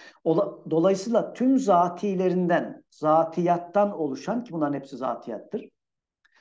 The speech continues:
zatiyattan oluşan bir mahiyetten söz ediyoruz.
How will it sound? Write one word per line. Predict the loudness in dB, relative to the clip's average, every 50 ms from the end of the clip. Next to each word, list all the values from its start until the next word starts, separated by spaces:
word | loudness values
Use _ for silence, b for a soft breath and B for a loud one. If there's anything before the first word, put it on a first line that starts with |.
| b b b
zatiyattan | b -8 0 4 4 4 4 2 0 0 0 0 0 0 0 0 0 0 -2
oluşan | -8 -10 -10 -10 -10 -8 -6 -4 -4 -6 -8 -14 -20 _ _ _ _ _ _ _ _ _ _ _ _ _ _ _ _ _ _ _ _ _ _ _ _ _ _ _ _ _ _ _ _ _ _ _ _ _ _ _ _ _ _ _ _ _ _ _ _ _ _ _ _ _ _ _ _ _ _ _ _ _ _ _ _ _ _ _ _ -8
bir | -6 -4 -4
mahiyetten | -2 -2 -2 -2 -2 -2 -4 -4 -4 -6 -4 -2 -2 -2
söz | -2 -6 -12 -16 -18
ediyoruz. | -20 -20 -20 -20 -20 -20 _ _ -20 -20 _